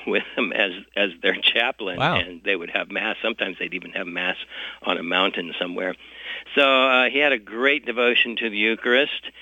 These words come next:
Speaker 1: and, um, he was a very, very serious, uh, when he was in the church and very focused on Christ. And then outside, he was just like an evangelist and always, uh, trying to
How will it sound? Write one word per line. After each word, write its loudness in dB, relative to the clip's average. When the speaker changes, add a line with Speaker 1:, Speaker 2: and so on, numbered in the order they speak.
Speaker 1:
and, 2
um, -2
he -2
was 0
a 6
very, 2
very 2
serious, 6
uh, 2
when 4
he 2
was 2
in 2
the 2
church 2
and 0
very 4
focused 2
on 0
Christ. 0
And -2
then 2
outside, 0
he -4
was -8
just -6
like -2
an -8
evangelist -2
and -6
always, 2
uh, 4
trying 0
to -2